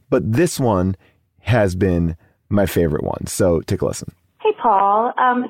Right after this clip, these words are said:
Speaker 2: so I am calling in reference to another caller, uh, who called the helpline,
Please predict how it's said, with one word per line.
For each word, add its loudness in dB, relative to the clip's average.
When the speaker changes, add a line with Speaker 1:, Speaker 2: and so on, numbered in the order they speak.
Speaker 2:
so 0
I 2
am -2
calling -2
in -2
reference -2
to 2
another -2
caller, -2
uh, -2
who -6
called -6
the -2
helpline, -4